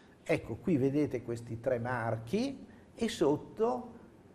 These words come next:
dei marchi commerciali di prodotti finiti che le hanno adottate, quindi il Magnum, diciamo Unilever, eh, e tutti i gelati e il cioccolato Côte d'Or, perché c'è sia gelato che,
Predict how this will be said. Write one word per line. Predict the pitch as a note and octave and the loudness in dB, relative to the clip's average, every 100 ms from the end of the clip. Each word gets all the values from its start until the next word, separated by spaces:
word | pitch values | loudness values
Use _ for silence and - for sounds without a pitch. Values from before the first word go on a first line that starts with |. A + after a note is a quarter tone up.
| - | -12
dei | C3 C#3+ D#3 C3 | -6 0 0 2
marchi | D3 D#3+ - B2 | 2 2 2 -6
commerciali | - A#2 A#2 A#2+ A#2+ D#3 C#3 A#2+ | -6 -4 -2 -4 6 10 10 8
di | A2 | 0
prodotti | A#2 C#3+ C#3 F3+ | 0 0 2 0
finiti | D4+ C#4+ G#2+ - C3+ | -2 -6 -6 -8 -10
che | - F#3+ | -6 -6
le | F#2+ | -6
hanno | F#2 | -8
adottate, | G#2+ A2+ A#2+ A#2 D2+ - - | -6 -4 -2 -2 -2 -4 -12
quindi | - C3+ C3 A#2 G#2+ G2+ G#2 | -8 -4 -2 -2 -4 -6 -8
il | G2+ | -10
Magnum, | G2 E2 G2+ C#3+ G#2+ G#2 A2+ - - - - | -10 -6 -4 -4 -6 -10 -12 -14 -20 -20 -16
diciamo | G2+ - B2 A#2 A2 | -12 0 0 0 -4
Unilever, | A2+ A2 G#2+ A#2 C#3+ A#2+ A2+ A2 | -6 -6 -2 4 6 6 0 -2
eh, | G#2+ A2 A2 | -4 -6 -8
e | G#2 | -8
tutti | A#2+ G#2+ | -6 -4
i | G#2+ | -4
gelati | G2+ A2 E2 C3 C#3+ - G#2+ G2 - - - | -4 -4 -2 0 0 -2 -8 -8 -14 -20 -10
e | G#2+ A2 G#2 | -4 -2 0
il | G#2 A2 G#2+ | -2 -4 -6
cioccolato | - G2 G2+ A2+ A#2 A2+ | -6 -4 0 2 0 -4
Côte | - G#2 | -6 -4
d'Or, | G2+ D3+ C3+ G2+ | 6 10 10 6
perché | A2+ G2+ F#2 | -4 -12 -8
c'è | - | -8
sia | B2 A#2 | -6 -6
gelato | G#2 G#2 A2 A#2 A2 G2+ | -4 0 0 0 -4 -8
che, | A2+ A2 | -6 -6